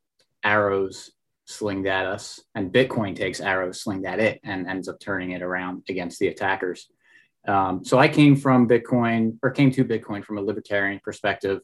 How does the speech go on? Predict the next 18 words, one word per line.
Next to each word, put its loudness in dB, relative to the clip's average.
Austrian -2
economics. -4
I've 2
been -4
a -4
libertarian -4
for, -4
I -10
don't -6
know, -8
nine -4
or -4
ten -4
years 2
now. -4
And, -2
um, -2
over, 6